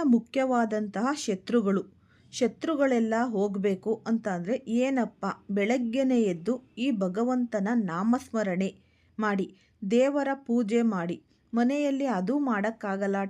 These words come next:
ಟೈಮ್ ಇಲ್ಲ ಅನ್ನೋರು ಒಂದು ದೀಪವನ್ನಾದರ ನೀವು ಹಚ್ಚಿ, ದೀಪವನ್ನಾದ್ರೂ ಹಚ್ಚಿದ್ರೆ ನಿಮ್ಗೆ ಆದಷ್ಟು ಒಳ್ಳೆಯದು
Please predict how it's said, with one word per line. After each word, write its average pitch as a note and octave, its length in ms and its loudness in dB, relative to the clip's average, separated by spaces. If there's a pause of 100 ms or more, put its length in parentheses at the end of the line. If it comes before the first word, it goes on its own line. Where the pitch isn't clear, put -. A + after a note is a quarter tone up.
ಟೈಮ್ B3+ 360 0
ಇಲ್ಲ A3 220 0 (100)
ಅನ್ನೋರು G3 360 0
ಒಂದು G#3+ 280 -2 (200)
ದೀಪವನ್ನಾದರ A3+ 960 0 (540)
ನೀವು G#3+ 200 -2 (120)
ಹಚ್ಚಿ, G#3+ 360 -4 (160)
ದೀಪವನ್ನಾದ್ರೂ A#3+ 720 0
ಹಚ್ಚಿದ್ರೆ G#3 520 -4 (440)
ನಿಮ್ಗೆ A#3 320 2 (300)
ಆದಷ್ಟು A#3+ 520 0
ಒಳ್ಳೆಯದು A3+ 540 2